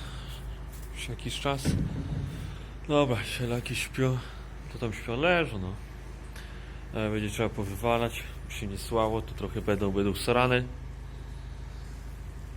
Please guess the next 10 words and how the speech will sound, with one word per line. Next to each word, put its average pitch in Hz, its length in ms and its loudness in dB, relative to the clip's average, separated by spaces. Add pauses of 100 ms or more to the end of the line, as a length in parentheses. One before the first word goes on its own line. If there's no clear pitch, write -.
(880)
A 120 120 6
teraz 120 240 12
tych 117 120 4
cielaków 110 560 6
wypuszczę. - 440 2 (540)
Zobacz, 101 340 4
kurna, 110 420 4
nie 107 160 2
ma 98 100 2
cielaków. 101 600 2